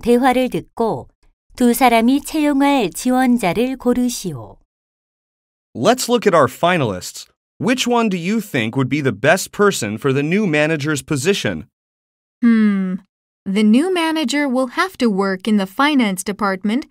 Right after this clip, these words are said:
Speaker 3: so we need someone who majored in accounting.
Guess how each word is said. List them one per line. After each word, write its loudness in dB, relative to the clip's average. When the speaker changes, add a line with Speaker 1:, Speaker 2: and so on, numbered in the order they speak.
Speaker 3:
so 0
we 0
need -2
someone 2
who 4
majored 2
in -2
accounting. -2